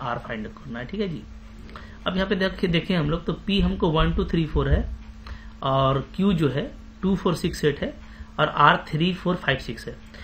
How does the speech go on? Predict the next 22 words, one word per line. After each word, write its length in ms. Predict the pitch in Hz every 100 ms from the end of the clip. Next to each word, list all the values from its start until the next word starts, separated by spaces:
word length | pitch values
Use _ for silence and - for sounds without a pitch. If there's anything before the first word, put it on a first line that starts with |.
| - -
तो 60 |
कुछ 120 | 233 226
करना 260 | 226 214
नहीं 120 | 214
होता 180 | 202 180
है, 60 | 180
पहले 180 | 180 180
आप 220 | 180 -
Q 140 | 196 196
union 360 | 185 180 180
आर 200 | - 143
देख 200 | 131 117
लो, 60 | 127
यानी 200 | 143 156
Q 320 | - 185 196
और 220 | 220 175
आर 240 | 151 151 160
को 120 | 165
आप 140 | 156
joint 300 | 143 127 135
कर 120 | -
दीजिए। 420 | 147 151 147 170